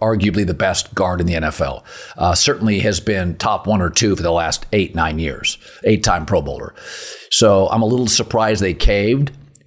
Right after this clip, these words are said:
Jerry has often done that with older players that he, or star players that he likes. Uh, Jalen Smith, the linebacker, it didn't work.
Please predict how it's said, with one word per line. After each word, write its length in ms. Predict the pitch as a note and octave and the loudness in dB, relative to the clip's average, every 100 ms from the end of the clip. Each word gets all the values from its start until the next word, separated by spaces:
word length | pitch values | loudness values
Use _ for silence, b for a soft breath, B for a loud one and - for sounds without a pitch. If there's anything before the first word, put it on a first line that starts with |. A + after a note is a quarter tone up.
| - | -4
Jerry 800 | E2 G#2+ G#2+ A2 G#2+ G#2 G#2+ - - | 2 4 4 2 2 2 0 -2 -4
has 340 | - G#2 F#2+ | 0 2 2
often 400 | F#2+ G2 - F#2 | 0 -2 -2 0
done 240 | G#2 F#2+ | 0 2
that 240 | G#2 G#2 G#2 | 2 0 -2
with 120 | G#2+ | -2
older 360 | - G2+ G#2 G#2 | 0 0 0 -2
players 500 | - F#2 G2+ G2+ F2+ | -2 -2 0 -2 -2
that 120 | F2+ | -2
he, 180 | F2 - B B B B B | -2 -4 B B B B B
or 140 | G#2+ | 2
star 360 | F2+ - F#2+ G2+ | 2 2 0 0
players 380 | - G2 G2 F#2+ | -2 -2 0 0
that 100 | F#2 | -2
he 80 | D#2+ | 0
likes. 600 | E2+ F#2+ G2+ - - - _ _ _ | 0 0 -2 0 0 -2 _ _ _
Uh, 260 | - D2+ D#2 | 0 0 0
Jalen 420 | E2 F#2+ F#2 F2 | -2 -2 0 -2
Smith, 260 | - G#2 G2+ | 0 0 0
the 80 | F2 | 0
linebacker, 540 | F#2+ F#2+ F2 F2 F#2 | 0 0 -2 0 -2
it 80 | E2+ | 0
didn't 260 | F#2+ F#2+ | 0 0
work. 420 | F#2 F#2+ F#2 - | 2 2 0 -2